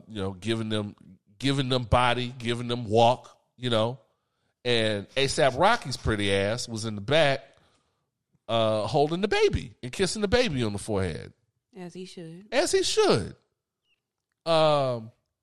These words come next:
Speaker 1: that's a pretty nigga. He need never, he need never go to prison.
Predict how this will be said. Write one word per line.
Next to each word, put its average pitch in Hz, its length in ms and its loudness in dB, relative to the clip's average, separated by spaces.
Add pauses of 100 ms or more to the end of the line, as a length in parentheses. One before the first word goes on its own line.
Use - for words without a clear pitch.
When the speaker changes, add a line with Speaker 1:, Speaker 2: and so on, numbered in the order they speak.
(1000)
Speaker 1:
that's - 180 -2
a - 40 -2
pretty 160 300 4
nigga. 127 160 -2
He 190 120 -4
need 180 220 -4
never, 117 240 0
he 107 420 -6
need 147 220 -4
never 98 200 -2
go 85 100 -6
to 80 80 -12
prison. 76 340 -12